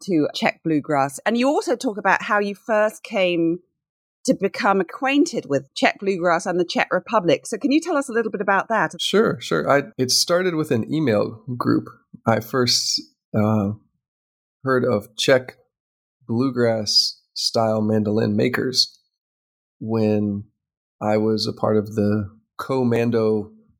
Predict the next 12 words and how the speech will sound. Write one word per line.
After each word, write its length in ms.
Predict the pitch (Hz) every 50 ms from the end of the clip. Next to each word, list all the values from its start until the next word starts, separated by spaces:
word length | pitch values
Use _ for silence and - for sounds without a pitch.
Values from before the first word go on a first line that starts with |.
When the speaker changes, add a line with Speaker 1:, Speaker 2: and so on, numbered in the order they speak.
| _ -
Speaker 2:
email 320 | 135 139 135 120 107 101 107
list. 280 | 107 - - - -
So 120 | - - 120
you 140 | 117 107
can 100 | - -
tell 180 | 104 - 110 104
this 160 | 107 110 - -
was 260 | - - - - -
in 100 | 135 107
the 140 | 107 107 110
ancient 380 | 120 120 120 - - 104 - -
past, 500 | - - - 101 101 - - - -